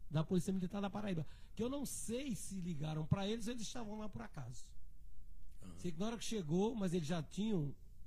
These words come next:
Speaker 1: né,
Speaker 2: Ah,
Speaker 1: subtraído.
Speaker 2: roubado bastante dinheiro, né?
Speaker 1: E a gente tava com dinheiro, né, que vinha trazendo umas compras. Se eles tivessem achado aquele dinheiro, eles tinham levado.
Speaker 2: Aham.
Speaker 1: Eles tinham se apropriado, não tenho dúvida disso.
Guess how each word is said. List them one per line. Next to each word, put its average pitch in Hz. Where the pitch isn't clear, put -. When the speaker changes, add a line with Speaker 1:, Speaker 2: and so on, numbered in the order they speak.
Speaker 1:
né, 151
Speaker 2:
Ah, -
Speaker 1:
subtraído. 156
Speaker 2:
roubado 190
bastante -
dinheiro, 104
né? 127
Speaker 1:
E 175
a 190
gente 196
tava 208
com 151
dinheiro, 156
né, 147
que 135
vinha 139
trazendo 139
umas 139
compras. 180
Se -
eles -
tivessem 208
achado 180
aquele 175
dinheiro, 175
eles -
tinham 285
levado. 117
Speaker 2:
Aham. 92
Speaker 1:
Eles 147
tinham 226
se -
apropriado, 160
não 214
tenho 254
dúvida 185
disso. 135